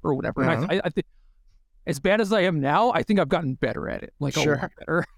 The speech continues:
Speaker 1: <laughs>
Speaker 2: Yep. That's always
Speaker 1: Uh,
Speaker 2: worth tracking.
Speaker 1: uh, but <laughs> yeah, one of, me and one of my exes used to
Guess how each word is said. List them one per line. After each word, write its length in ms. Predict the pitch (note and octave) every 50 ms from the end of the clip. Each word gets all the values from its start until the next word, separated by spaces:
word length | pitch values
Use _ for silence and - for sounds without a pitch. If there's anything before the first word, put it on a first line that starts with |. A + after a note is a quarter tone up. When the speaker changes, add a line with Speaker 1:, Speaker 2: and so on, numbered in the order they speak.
| - G#3+ -
Speaker 1:
<laughs> 440 | - B3+ - B3+ G#3 - - F#3 E3 D#3+
Speaker 2:
Yep. 180 | D3+ D3+ - - - - _ _ _ _ - - _ -
That's 180 | C3+ C#3+ - F3+
always 140 | G3+ A3
Speaker 1:
Uh, 140 | A3+ A3+ A3+ A#3
Speaker 2:
worth 80 | G#3+
tracking. 420 | - A#2+ G#2+ G#2 - A2 A#2 C#3+ - _ _ _ _ _ _ _ _ _ _ _ _ _ _ _ _ _ _ _ _ - _ _ - -
Speaker 1:
uh, 260 | - F3+ E3 E3 D#3+
but 220 | D3+ - E3+ G#3 - -
<laughs> 800 | - - D#3 - - - _ _ _ - _ _ _ _ - -
yeah, 280 | - G3 - G3+ F3+ - - _
one 260 | - F#3+ D#3+ F#3 G3+ A3
of, 80 | -
me 220 | G#3 E3+ E3+ F#3 F#3
and 100 | F3+ E3+
one 120 | F3 F3
of 80 | F3 D#3
my 160 | D#3 D3+ D#3+
exes 460 | D3 D3 D#3 - - E3+ D3 C#3 D3
used 240 | D#3+ D3 - - -
to 220 | - G3+ E3 C#3